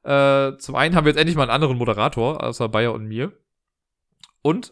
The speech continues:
heute kommt es zum großen Kampf. Heute kommt es zu Bayer gegen Dirk. Wir wissen, die anderen haben auch ein bisschen was damit zu tun, aber eigentlich ist das so das große Duell, weil wir sind die einzigen beiden, die bisher, also gut, Wookie hat jetzt auch einmal gewonnen,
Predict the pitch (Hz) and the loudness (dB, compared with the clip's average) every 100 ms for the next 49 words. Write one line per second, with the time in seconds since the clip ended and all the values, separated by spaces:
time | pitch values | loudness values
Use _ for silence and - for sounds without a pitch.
0 | - 110 170 180 151 165 170 - 127 139 | -4 4 4 4 0 -2 -4 -8 -6 -6
1 | 139 135 120 123 135 131 131 - 120 104 | -6 -6 -6 -6 -8 -8 -12 -12 -12 -2
2 | 113 143 135 127 120 117 104 113 113 - | 0 0 -2 -4 -6 -6 -4 -4 -4 -8
3 | 107 151 135 107 135 127 104 135 135 127 | -6 -6 -6 -6 -4 -4 -4 -6 -6 -8
4 | 123 123 123 120 123 117 139 123 123 143 | -8 -8 -10 -10 -8 -4 -2 -2 -4 -4
5 | 135 127 127 113 127 127 131 120 120 165 | -8 -6 -8 -6 -6 -4 -2 0 0 -2
6 | 139 131 165 175 135 135 131 127 123 131 | -2 -2 -2 -2 -2 -2 -4 -10 -6 -6
7 | 120 110 104 110 110 95 110 113 92 92 | -4 -4 -6 -8 -6 -6 -8 -8 -10 -10
8 | 98 | -10